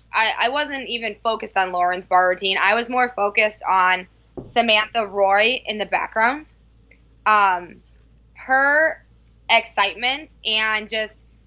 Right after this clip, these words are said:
yelling Lauren through this bar routine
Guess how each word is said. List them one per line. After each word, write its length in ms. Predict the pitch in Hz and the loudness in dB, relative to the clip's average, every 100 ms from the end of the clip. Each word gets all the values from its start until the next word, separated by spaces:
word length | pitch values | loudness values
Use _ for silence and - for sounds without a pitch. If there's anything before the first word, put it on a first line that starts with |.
| _ _ _ _ _ _ _ _ _ _ | _ _ _ _ _ _ _ _ _ _
yelling 800 | 214 196 214 214 233 254 269 277 - | -20 -4 0 2 0 -2 -6 -8 -10
Lauren 440 | 233 226 233 233 | -6 -2 -2 -2
through 280 | 226 214 220 | -8 -10 -4
this 160 | 226 214 | -4 0
bar 280 | 190 185 208 | 4 4 4
routine 500 | 220 254 254 269 | 0 -2 -2 -2